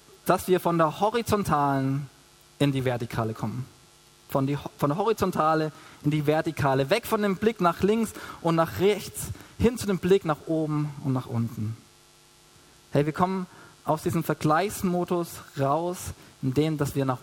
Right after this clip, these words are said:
oben und nach unten schauen. Nach oben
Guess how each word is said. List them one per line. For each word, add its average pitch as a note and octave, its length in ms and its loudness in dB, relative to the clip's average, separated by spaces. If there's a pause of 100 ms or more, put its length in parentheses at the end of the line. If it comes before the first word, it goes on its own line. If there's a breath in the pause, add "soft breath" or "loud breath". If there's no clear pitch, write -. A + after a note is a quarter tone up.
oben D3 540 -4 (140)
und C3 120 -2
nach C3 160 -4
unten A2 300 -2
schauen. G#2+ 380 -6 (400 soft breath)
Nach A2+ 180 -4 (100)
oben C#3 480 -4